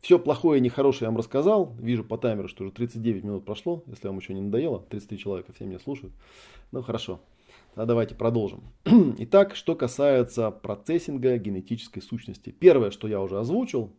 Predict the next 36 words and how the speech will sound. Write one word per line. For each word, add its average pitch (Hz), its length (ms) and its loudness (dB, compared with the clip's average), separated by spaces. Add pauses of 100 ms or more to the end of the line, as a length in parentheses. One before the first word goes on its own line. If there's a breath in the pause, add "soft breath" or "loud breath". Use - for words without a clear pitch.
но 110 100 -8
ещё 104 240 -6
раз 90 140 -12
озвучу. 120 460 -6 (540 loud breath)
Эм, 95 600 -8 (520)
процессинг 135 440 4
генетической 123 400 -6
сущности, 143 480 -4
вдохновение 156 640 2
пришло 139 320 -4
у - 20 2
меня 120 140 2
вовсе 127 260 -4
не 120 160 0
от 95 340 -8
Л. 156 140 0
Рона 131 220 0
Хаббарда, 113 460 0
не 98 80 -6
от 95 80 -12
каких-то 120 340 -10
его 113 160 -2
там 98 180 -6
вещей, 104 420 -4 (280 soft breath)
несмотря 110 300 -6
на 101 60 -8
то, 104 100 -8
что - 160 -10
я 101 40 -4
заимствовал 104 420 -6
название. 117 500 -4 (280 loud breath)
Вдохновение 135 500 0
пришло 139 360 -2
у - 20 2
меня 113 300 -2 (440 soft breath)
после 117 600 0